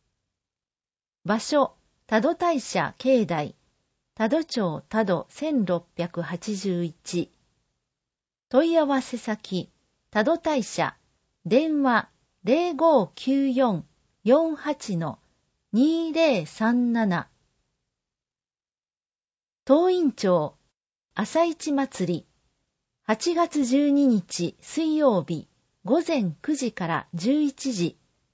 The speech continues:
雨天決行。毎年お盆に合わせて開催する年に一度の朝市祭りでは、地元で採れた新鮮な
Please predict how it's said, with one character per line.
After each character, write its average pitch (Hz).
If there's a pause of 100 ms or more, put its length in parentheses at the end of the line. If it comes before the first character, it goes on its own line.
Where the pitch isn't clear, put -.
(120)
雨 294
天 269
決 190 (120)
行。 170 (1500)
毎 311
年 285
お 214
盆 311
に 196
合 180
わ 220
せ -
て 175
開 226
催 254
す -
る 220 (220)
年 302
に 190
一 254
度 294
の 214
朝 277
市 277
祭 254
り 165
で 170
は、 165 (600)
地 196
元 349
で 359
採 359
れ 311
た 160
新 330
鮮 311
な 247